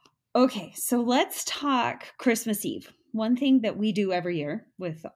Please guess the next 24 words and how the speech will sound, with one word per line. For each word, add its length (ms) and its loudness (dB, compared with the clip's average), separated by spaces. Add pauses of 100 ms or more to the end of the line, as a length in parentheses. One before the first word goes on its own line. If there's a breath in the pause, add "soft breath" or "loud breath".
(140)
all 160 -8
the 80 -4
sisters 480 -4
and 160 -6
extended 400 -8
families 540 -2
is 140 -8
go 360 -2
bowling 640 0 (140)
on 80 -6
Christmas 400 -8
Eve. 160 -6
And 200 -4 (360 loud breath)
not 200 4
everybody 360 0
can 180 2
go 180 2
every 240 -4
year, 280 -2
but 200 -4
the 140 0
invitation 560 0
is 140 -4
just 180 -6